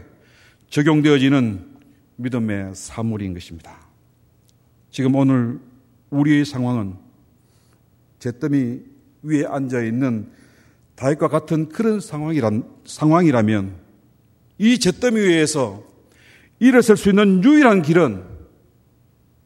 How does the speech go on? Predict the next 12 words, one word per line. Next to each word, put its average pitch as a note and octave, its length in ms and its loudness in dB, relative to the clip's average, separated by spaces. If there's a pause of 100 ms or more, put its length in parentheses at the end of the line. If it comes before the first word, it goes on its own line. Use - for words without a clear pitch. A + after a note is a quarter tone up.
다윗처럼 A2+ 760 -4 (1120)
하늘을 C3+ 380 -4
향하여 G#2+ 340 -8 (920)
하나님께 G2+ 680 -8
기도하는 C3+ 400 -8
것입니다. F2 420 -16 (2500)
하나님은 A#2 600 -6 (600)
기도하시는 D3 580 -2
여러분들을 A2+ 800 -2 (1600)
하나님의 A#2 400 -2
역사 B2+ 280 -2
가운데서 G#2+ 720 -6